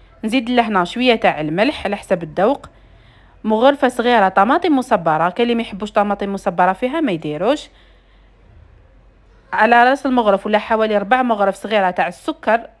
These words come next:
باش تنحينا هذيك القروسيه تاع الطوماطيش، ونضيف لهنا زوج مغارف كبار تاع زيت الزيتون مع ثلاث مغارف كبار تاع زيت، زيت العاديه. زيت الزيتون في لاصوص طوماط بزاف بنينه،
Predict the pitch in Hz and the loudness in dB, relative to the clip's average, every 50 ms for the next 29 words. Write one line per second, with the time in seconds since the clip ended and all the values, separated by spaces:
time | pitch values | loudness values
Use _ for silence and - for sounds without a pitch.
0 | - - 208 202 - 220 254 - - 247 240 220 214 202 214 - 214 190 - 202 | -12 -10 -10 -8 -8 -8 -8 -6 -6 -4 -4 -4 -4 -4 -6 -6 -6 -6 -4 -2
1 | 190 185 170 - - 175 156 165 185 185 - 185 185 - 185 175 170 156 151 - | -2 -2 -2 -4 -8 -8 -4 -2 -2 -2 -2 -6 -4 -4 -6 -4 -4 -4 -4 -2
2 | 214 269 330 - - _ - - - - - - - - - 269 311 285 349 359 | -2 -2 -2 -4 -8 _ -20 -20 -20 -20 -20 -20 -18 -6 0 2 2 4 4 2
3 | 349 - 285 277 269 254 240 262 302 339 - - - 214 214 285 269 285 269 247 | 0 0 -2 -2 0 -2 0 0 0 0 0 -2 -6 -6 -4 -4 -2 0 -2 0
4 | 233 247 240 233 233 - - 175 190 185 185 - 190 175 180 170 240 294 311 330 | 2 0 0 0 -2 -8 -2 0 0 0 2 0 -4 -4 -2 -4 -4 -4 -4 -4
5 | 320 320 311 294 - 294 294 320 339 330 - - - - - - 214 208 240 240 | -2 -2 -2 -2 0 0 0 0 0 -4 -10 -20 -20 -18 -6 -4 0 0 0 0
6 | 302 294 - 302 269 247 233 247 254 240 - - - 220 214 285 311 302 - 208 | -2 -4 -2 -2 -2 0 2 0 0 0 -2 -8 -10 0 2 2 2 2 -2 -4
7 | - 269 285 302 294 - - - 196 180 175 185 240 285 339 339 - - _ _ | 0 0 0 2 0 -4 -8 -12 -18 -18 -10 -4 -2 -2 -2 -2 -4 -12 _ _
8 | _ _ _ _ _ _ _ _ _ _ _ _ _ - - 214 262 285 277 254 | _ _ _ _ _ _ _ _ _ _ _ _ _ -12 -6 -2 -2 -2 0 0
9 | 214 185 202 185 170 165 - 160 165 175 214 277 330 - - _ _ _ _ _ | -2 -2 0 -4 -4 -4 -6 -4 0 2 2 2 0 -4 -14 _ _ _ _ _
10 | _ _ _ _ _ - 202 180 233 302 247 214 202 240 254 247 247 294 302 330 | _ _ _ _ _ -14 -8 -2 -2 -2 -2 -4 -4 -2 -2 -2 0 2 2 2
11 | 285 - - 247 240 240 - 269 233 - 254 247 247 269 - - 190 180 220 170 | 0 -2 2 0 0 2 2 -6 -6 -4 -4 0 0 0 0 -2 -6 -8 -8 -8
12 | 160 175 247 294 285 254 175 175 165 160 156 147 147 156 | -4 0 0 0 0 0 -8 -6 -6 -6 -6 -6 -8 -10